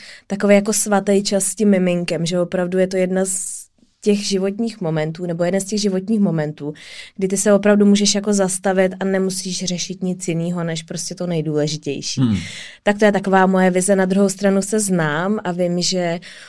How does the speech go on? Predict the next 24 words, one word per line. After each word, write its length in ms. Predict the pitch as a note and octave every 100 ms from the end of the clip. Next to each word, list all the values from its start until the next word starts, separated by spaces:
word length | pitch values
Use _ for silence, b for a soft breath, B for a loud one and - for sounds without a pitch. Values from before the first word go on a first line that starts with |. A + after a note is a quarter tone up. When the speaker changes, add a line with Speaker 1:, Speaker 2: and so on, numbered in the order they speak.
| B
Speaker 1:
úplně 360 | - F#3+ G3 G3
nedokážu 1080 | F#3+ F#3+ F#3+ G3 F#3+ F#3+ G3 F#3+ F#3+ F#3 F#3
jako 200 | F3+ -
opustit 480 | F3 E3 F#3+ - G3
věci, 260 | F3+ F3 G3
které 220 | F#3+ F#3
jako 220 | F3 F#3
mám 420 | F#3 F3+ E3+ F#3
sama 400 | G3 G3+ F#3 F#3
ráda 500 | F3 C3+ C#3 E3+ B3 D4
a 80 | -
je 100 | F#3
to 100 | E3+
pro 180 | F#3+ F#3
mě 160 | F#3 C3+
určitý 420 | F3+ - F#3+ F3
druh 300 | F3 F3+ -
relaxu 760 | F3 D#3+ D#3+ D#3+ - E3+ E3 E3
a 280 | D#3+ D#3 D#3+ B B B B
takový 280 | F3 E3 F3
jako 200 | E3+ F#3+
jiný, 600 | F#3 F3+ F3+ F3+ F3 E3+
jiný 240 | F3 F3+
pohody. 480 | F#3 F3 E3+ D#3 C#3